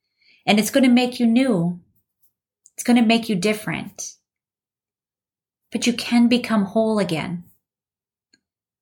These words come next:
You'll become whole. You'll still have scars. Wherever that ectomy was taken, whatever was cut out.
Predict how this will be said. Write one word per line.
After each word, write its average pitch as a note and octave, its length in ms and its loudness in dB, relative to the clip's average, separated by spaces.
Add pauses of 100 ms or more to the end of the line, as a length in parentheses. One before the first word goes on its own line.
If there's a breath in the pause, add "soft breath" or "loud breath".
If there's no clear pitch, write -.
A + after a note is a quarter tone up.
(920)
You'll G#3 140 2
become B3+ 320 4
whole. G3+ 640 0 (920)
You'll F#3+ 120 0
still G3+ 240 2
have G3 200 -2
scars. F3+ 840 -2 (920)
Wherever F3+ 380 4
that G3 380 0
ectomy F#3 480 0
was F#3 220 0
taken, F3+ 680 0 (440)
whatever G3 420 -4
was F#3+ 220 0
cut - 280 -2
out. - 540 -6